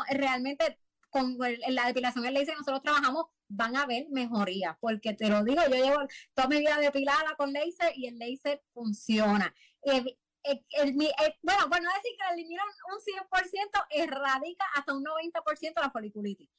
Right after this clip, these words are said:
porque el, al no tener que estar rasurándote con la navaja, porque no vas a tener que estar con la esclavitud, pues vas, va a mejorar, eso va a mejorar, la piel va a estar más lisa, obviamente el, que, lo que hacemos con el láser es parar el crecimiento del vello,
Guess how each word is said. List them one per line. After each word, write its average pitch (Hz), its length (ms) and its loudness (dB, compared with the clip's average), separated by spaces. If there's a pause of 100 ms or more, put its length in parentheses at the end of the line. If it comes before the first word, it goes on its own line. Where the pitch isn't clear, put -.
(240)
porque 285 260 2
el, 262 180 0
al 254 140 0
no 247 140 -4
tener 262 240 -4
que 277 80 -4
estar 269 280 0
rasurándote 262 600 -2
con 269 120 -4
la 262 100 0
navaja, 262 540 0 (280)
porque 208 220 -2
no 175 80 -6
vas 180 120 -2
a - 40 -8
tener 196 160 -6
que 220 80 -4
estar 202 80 -4
con 220 100 -4
la 214 60 0
esclavitud, 247 580 2 (220)
pues 220 180 0
vas, 190 320 -4
va 190 380 0
a 208 40 4
mejorar, 208 480 4 (200)
eso 220 280 -4
va 226 180 2
a 370 40 2
mejorar, 196 420 -2
la 185 160 -6
piel 208 280 0
va 247 60 -2
a - 40 0
estar 233 180 -2 (340)
más 226 280 0
lisa, 294 560 2
obviamente 247 500 -2
el, 240 80 -4 (140)
que, - 80 -8 (380)
lo 240 120 2
que 226 80 2
hacemos 226 240 2
con 262 140 2
el 254 60 2
láser 254 260 2
es 262 100 0
parar 226 280 2
el 220 60 -4
crecimiento 247 420 -8
del 240 200 -6
vello, 208 400 -4